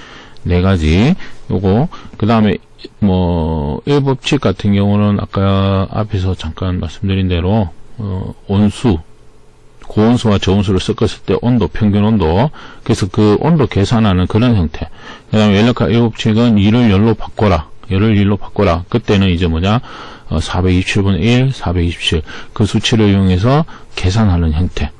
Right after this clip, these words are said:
그래서 요거 두 개는 이제 계산하는 형태로 문제가 나올 수가 있습니다. 그 다음에 이 법칙 같은 경우는 뭐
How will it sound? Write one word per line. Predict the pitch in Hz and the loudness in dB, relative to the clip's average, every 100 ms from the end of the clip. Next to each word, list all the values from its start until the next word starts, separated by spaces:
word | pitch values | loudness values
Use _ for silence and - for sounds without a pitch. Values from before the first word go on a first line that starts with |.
| - - - - | -20 -12 -8 -2
그래서 | 135 135 | 2 2
요거 | 107 123 | 2 0
두 | - 113 | 0 0
개는 | 123 110 | 2 2
이제 | 85 90 - - - - - | 0 -4 -8 -16 -18 -8 0
계산하는 | 107 113 113 113 113 107 107 98 | 2 4 2 4 2 2 0 0
형태로 | 104 113 - 92 104 160 - - | 0 -2 -2 0 0 0 -4 -6
문제가 | 92 87 87 80 110 143 - - | -4 -2 0 0 0 -2 -8 -12
나올 | - 87 87 | -4 -2 -2
수가 | - 67 | -4 -6
있습니다. | 82 - 87 80 - 120 160 - - - - - - | -6 -4 -4 -2 -2 -2 -4 -10 -20 -20 -20 -20 -8
그 | - | -2
다음에 | 110 101 | 2 2
이 | 101 | 4
법칙 | 117 113 113 | 2 0 -2
같은 | 110 104 110 98 | -2 -2 0 0
경우는 | 95 95 101 156 180 208 - - | 2 0 2 2 2 0 -4 -8
뭐 | 82 76 | -6 -6